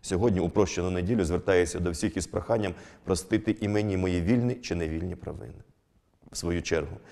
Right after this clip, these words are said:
прикликаю всепрощаюче Боже милосердя на кожного із вас. Христос, Бог наш,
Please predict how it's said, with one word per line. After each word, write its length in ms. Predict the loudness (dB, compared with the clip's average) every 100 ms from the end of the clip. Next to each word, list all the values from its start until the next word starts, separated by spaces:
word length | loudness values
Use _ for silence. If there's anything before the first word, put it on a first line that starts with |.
| -12 0
прикликаю 600 | 2 2 4 6 6 2
всепрощаюче 880 | 2 2 4 2 2 4 4 4 2
Боже 280 | 4 4 2
милосердя 640 | 0 0 0 0 -2 -6 -12 -20 _ _ -6
на 140 | -4
кожного 600 | -6 -4 -2 -2 -6 -12 -10
із 180 | -10 -10
вас. 320 | -14 -16 -20 _ _ _ _ _ _ _ _ _ -2
Христос, 640 | 0 0 0 -4 -4 -16 _ _ _ -10
Бог 340 | 0 0 0 -6
наш, 300 | -14 -18